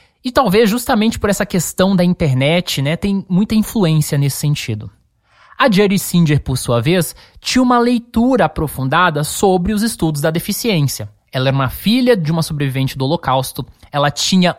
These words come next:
uma filha que estava recentemente diagnosticada com autismo. Então, as influências teóricas que compuseram o trabalho dela foram muito da geração feminista do modelo social de deficiência, que é exatamente essa geração da década de mil novecentos e noventa,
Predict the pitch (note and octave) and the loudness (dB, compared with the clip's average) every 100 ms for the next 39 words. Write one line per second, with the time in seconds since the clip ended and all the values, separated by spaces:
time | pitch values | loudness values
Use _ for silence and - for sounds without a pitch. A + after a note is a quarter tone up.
0 | - C#4 A#3+ F#3+ - G#3 A3+ D3+ - - | -2 0 0 -2 -2 -2 0 -2 -4 -6
1 | C#3 - - - E3+ F3 D3 D3 D3 E3 | -6 -6 -10 -2 0 0 0 -2 -4 -4
2 | - D3+ D3 C#3+ C3+ C#3 C3+ - C3 C3 | -4 -4 -4 -4 -4 -4 -6 -4 -4 -4
3 | - F3 F3+ - D#3 D3+ D#3+ - _ _ | -2 -2 -2 -2 0 0 -2 -4 _ _
4 | D#3+ - G3+ G3 A3 G#3 G3+ E3+ F#3 C#4 | -2 2 4 4 2 0 0 2 2 2
5 | - - C#3 - D#3+ D3 C#3+ C3 - B2 | 0 -2 -4 -2 2 4 2 0 -6 -6
6 | - F#3 F#3+ F#3 E3 D3 E3+ F3+ D#3+ F3 | -2 -2 0 0 0 2 2 2 0 0
7 | C#3 C#3 G3+ F#3+ C#3 F3+ F#3 D3 - - | 0 2 2 2 2 2 2 0 -6 -18
8 | - A3 A3+ G3 F3 F#3+ F#3 F#3 E3+ F#3 | 0 2 4 4 2 0 0 2 2 2
9 | F3+ - D#3 - F3+ F#3+ D3+ D3 - E3+ | 0 -2 -4 0 0 2 0 0 -2 -2
10 | F#3+ G#3+ D3+ D#3+ F#3+ F#3 F3 E3+ F3+ G#3+ | 0 0 -2 -2 -2 -2 -2 -2 -4 -4
11 | F3+ F#3 G#3 G#3+ F#3 F#3+ A3 F3 F#3+ G#3+ | -2 -2 -2 -2 0 0 0 0 -2 -6
12 | - - C4 B3+ B3 C4 B3+ - E3+ G#3+ | -10 -10 -4 0 2 2 0 0 -2 -4
13 | - B3+ A3 E3+ F#3+ F3 G3 F#3+ F#3 G3+ | -6 -4 -2 0 0 0 0 0 0 2
14 | B3+ E3+ C3+ B2 | 2 2 0 -4